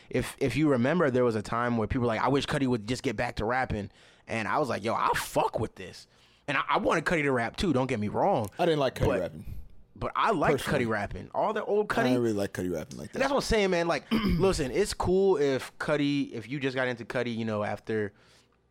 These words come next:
Speaker 1: you know, um, I don't know where niggas really got into Cudi, kinda late or whatever. But Cudi
Speaker 2: They got
Speaker 1: got
Speaker 2: into Cudi
Speaker 1: all
Speaker 2: around
Speaker 1: that
Speaker 2: the
Speaker 1: old
Speaker 2: time.
Speaker 1: rap and
Speaker 2: The
Speaker 1: shit.
Speaker 2: Day and Night, Day and Night was just a, this
Speaker 1: Day and Night,
Speaker 2: shit.
Speaker 1: I think, was the most
Speaker 2: It
Speaker 1: song that
Speaker 2: brought
Speaker 1: got a lot of
Speaker 2: everybody,
Speaker 1: people
Speaker 2: yeah,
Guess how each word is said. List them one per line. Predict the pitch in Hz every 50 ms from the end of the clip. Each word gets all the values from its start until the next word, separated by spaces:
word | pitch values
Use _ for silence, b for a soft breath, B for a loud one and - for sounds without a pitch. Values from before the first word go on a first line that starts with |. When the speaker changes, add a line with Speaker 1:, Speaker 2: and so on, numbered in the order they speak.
| _ _ _ _ _ _ _ _
Speaker 1:
you | - 104 110 107
know, | 107 101 98 95 92 92 - -
um, | - - 101 92 92 90 90 87 - - - b b b b b b _ _ _ _ _ _ _ _ -
I | 101
don't | 98
know | 92 90
where | 95 92 92 92
niggas | 92 95 - - 95 95
really | 98 92 92
got | 87 95 98
into | 98 92 98
Cudi, | - - 95 92 98
kinda | - - 107 104 95
late | 101 101 101 104
or | 101
whatever. | 101 101 104 104 101 104 104 190 b b b b b b b b b _
But | - - -
Cudi | - - 165 160
Speaker 2:
They | 156 127
got | 107 -
Speaker 1:
got | 101 104 92 -
Speaker 2:
into | 98
Cudi | - - - 98 92 87 92 92
Speaker 1:
all | 87 113
Speaker 2:
around | 123 127
Speaker 1:
that | 120 -
Speaker 2:
the | -
Speaker 1:
old | 120 127 131 123
Speaker 2:
time. | - 104
Speaker 1:
rap | 113 120 123 123 135
and | 131 117
Speaker 2:
The | 110
Speaker 1:
shit. | 87 -
Speaker 2:
Day | 117 120 123
and | 117 110
Night, | 110 104 95 - - -
Day | - 104 104 104
and | 95
Night | 95 92
was | 87 85 -
just | 78 76 80 82
a, | 78 80 82 - - -
this | 82 87
Speaker 1:
Day | 147 151 147
and | 139
Night, | 139
Speaker 2:
shit. | 135 123
Speaker 1:
I | 117
think, | 110 131 120
was | 113
the | 107 113
most | 113 113 104
Speaker 2:
It | -
Speaker 1:
song | - 120 113
that | 110 -
Speaker 2:
brought | - 110 107
Speaker 1:
got | 87
a |
lot | 107 107 90
of | 85
Speaker 2:
everybody, | 90 92
Speaker 1:
people | - - 107 - -
Speaker 2:
yeah, | -